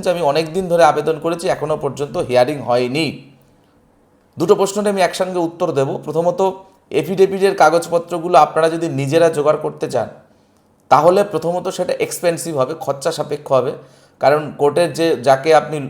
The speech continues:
লয়ারকে ধরবেন, তিনি আপনার কাছ থেকে অনেকটা বেশি পরিমাণ টাকা নেবে এবং কোনো জায়গাতে হাজার, দেড় হাজার, দু হাজার টাকাও নিয়ে নিতে পারে।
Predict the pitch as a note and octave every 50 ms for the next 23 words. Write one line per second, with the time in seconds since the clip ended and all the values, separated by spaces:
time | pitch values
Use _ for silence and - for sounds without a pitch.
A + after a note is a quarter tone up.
0 | C3+ B2+ B2+ C3 C3+ C#3+ D3 D3+ D3 D3+ D#3+ C#3 A#2 C3 D3 D3 C3 A#2+ G#2+ G#2
1 | A2 C#3+ D3 E3+ F#3+ G3 G3 - _ _ _ _ _ _ _ _ _ _ _ _
2 | _ _ _ _ - C#3+ C#3+ C#3+ G3+ G#3 G3 G3+ F#3 F3+ - - G#3 G3+ A3+ F#3+
3 | E3+ E3 D#3+ - - G#3 G3 F3 D3 D#3 D3 C#3+ E3 D3 - D#3+ D#3 D#3+ F3+ F3+
4 | E3+ - B2+ B2+ - D3 C#3+ B2+ B2+ B2+ E3 F#3 G3 F#3+ F3 E3+ D#3+ D#3 C#3+ D#3
5 | D3 D3+ D3+ D3+ D3+ C#3+ - A#2 A#2+ A#2 C#3 C#3 C3 A#2 B2 B2+ C3 C3 C3+ C#3
6 | B2+ A#2 C3 C#3 C#3+ C#3 C#3 C#3+ C#3 D3+ D3+ C3+ B2+ B2 A#2+ G2+ A2 G2+ F#2 -
7 | -